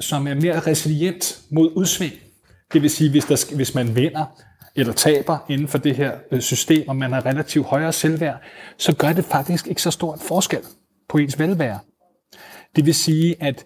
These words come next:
man kunne nok reducere det særlige, øh, ved selvværd til, at, at, øh,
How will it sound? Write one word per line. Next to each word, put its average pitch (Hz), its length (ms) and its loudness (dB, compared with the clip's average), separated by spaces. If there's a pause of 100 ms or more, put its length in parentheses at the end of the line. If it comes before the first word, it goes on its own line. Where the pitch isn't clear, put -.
(880)
man 143 100 0
kunne 143 420 2
nok 165 280 2
reducere 156 680 -2 (220)
det 151 100 2
særlige, 156 760 2
øh, 127 180 -2 (400)
ved 147 80 2
selvværd 156 560 0
til, 156 340 0 (120)
at, 143 280 -6 (1080)
at, 131 260 0
øh, 127 160 2